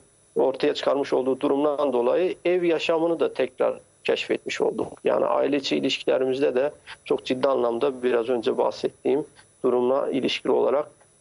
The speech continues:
iyileşmeler ortaya çıktı ve bu sürecin de devam edeceğini öngörebiliriz. Tüketim alışkanlıklarında dediğimiz gibi biraz daha özellikle lüks tüketimin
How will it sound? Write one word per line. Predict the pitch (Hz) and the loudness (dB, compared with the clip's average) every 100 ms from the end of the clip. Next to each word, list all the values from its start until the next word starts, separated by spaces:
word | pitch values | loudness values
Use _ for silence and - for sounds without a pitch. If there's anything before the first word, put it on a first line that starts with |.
| _ | _
iyileşmeler | 113 131 131 - 131 135 | -2 0 0 0 0 2
ortaya | 123 107 - 107 | 2 0 -2 -4
çıktı | - - - 190 | -4 -6 -2 0
ve | 185 | 0
bu | 190 | 0
sürecin | - 175 165 185 | 0 0 2 2
de | 170 170 | 2 2
devam | 170 170 | 2 2
edeceğini | 156 143 127 120 113 | 0 0 0 0 0
öngörebiliriz. | 110 110 - 104 104 135 190 190 | -2 0 0 0 -2 -2 -2 -4
Tüketim | - 247 233 233 | -2 -2 0 0
alışkanlıklarında | 208 190 - 175 165 - 147 147 147 | 0 0 0 0 0 0 0 0 0
dediğimiz | 147 143 147 135 | 0 0 -2 -2
gibi | 135 135 | -2 0
biraz | 147 131 127 | 2 0 0
daha | 123 120 131 - _ _ _ | -2 0 -4 -4 _ _ _
özellikle | 131 135 147 160 156 147 | 0 2 2 0 0 0
lüks | 160 160 - - - _ | -2 -4 -8 -10 -14 _
tüketimin | _ - 131 139 139 | _ -4 0 0 0